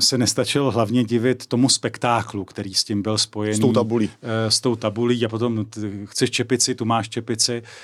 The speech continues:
Speaker 1: Eh, tak, eh, to mě zarazilo, protože to mělo, eh, řekněme, k nějakému, eh, jak bych já chtěl vidět,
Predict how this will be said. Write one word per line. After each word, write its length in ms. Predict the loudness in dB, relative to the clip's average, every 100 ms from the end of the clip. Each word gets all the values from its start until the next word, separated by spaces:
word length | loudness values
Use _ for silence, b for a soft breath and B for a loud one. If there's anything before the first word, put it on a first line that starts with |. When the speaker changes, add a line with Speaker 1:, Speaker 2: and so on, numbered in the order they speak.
| B -4
Speaker 1:
Eh, 160 | -4
tak, 320 | -2 -4 -2
eh, 60 | 0 0 0 -2 -2 -4 -4 -4 -6 -12 _ _
to 120 | -2
mě 260 | 4 4 4
zarazilo, 600 | 0 0 0 0 0 0
protože 460 | -4 -8 -4 -4 -6 B B 0
to 120 | 2
mělo, 520 | 2 2 2 0 -2 B B
eh, 420 | -6 -4 -4 -6 -8
řekněme, 400 | -8 -4 -2 -2
k 120 | -4
nějakému, 640 | -6 -6 -6 -4 -2 -4 -8 b _
eh, 140 | -18 -16 -18
jak 140 | -10
bych 220 | -10 -4
já 220 | -2 -2 -2
chtěl 360 | -8 -6 -4
vidět, 440 | -4 -4 -6 -8